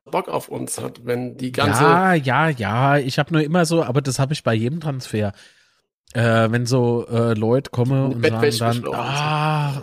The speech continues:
Speaker 2: ja, irgendwie sowas, ne, wenn dann so die, die Dinger ausgepackt wäre, die Storys, so der typische P-R-Quatsch halt. Und das meine ich jetzt gar nicht abwerten, weil das muss man halt machen, um die Fans, äh, so ein bisschen, ähm, mit einzubinden und, und sich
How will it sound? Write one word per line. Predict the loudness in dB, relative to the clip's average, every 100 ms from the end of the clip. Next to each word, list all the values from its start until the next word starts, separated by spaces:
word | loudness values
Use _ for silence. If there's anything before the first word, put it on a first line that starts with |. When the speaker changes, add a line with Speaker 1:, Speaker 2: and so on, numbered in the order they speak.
| -12 -4
Speaker 2:
ja, | 2 4
irgendwie | 6 4 4 2
sowas, | 2 0 0
ne, | 0 -2
wenn | 0
dann | 0 0
so | -2
die, | -2 -4 -4
die | -6 -14 -18 -20 -20 -12 -4
Dinger | 0 2
ausgepackt | 0 -2 -4 -6 -6 -2
wäre, | 0 2 -2 -6 _ -20 _ _
die | -4
Storys, | 0 2 4 4 4 0
so | 0 0
der | 0 -4
typische | -2 0 0 0
P-R-Quatsch | 0 2 2 2 2 -4 -20 _ _ _ -4 0 0 0
halt. | 2 4 2 -2 _ _ _ _ _ -20 _ _ _ _ -4
Und | -2
das | 0
meine | 2 2
ich | 2
jetzt | 0 0
gar | 0
nicht | 0
abwerten, | 0 2 2 2 0
weil | 0
das | 0 -4
muss | -2 -2 0
man | 2
halt | 2 2
machen, | 0 4
um | 2 2 0
die | 0
Fans, | 2 0 0 -4 -8 -4
äh, | 0 2 2
so | 0
ein | -2
bisschen, | -6 -4 0 2 4 2 2
ähm, | 4 4 4 0 -4
mit | -4 -2
einzubinden | 0 0 0 -4 -2 0 4 6 6
und, | 4 0 -4
und | -4 -4
sich | -2 -4 -6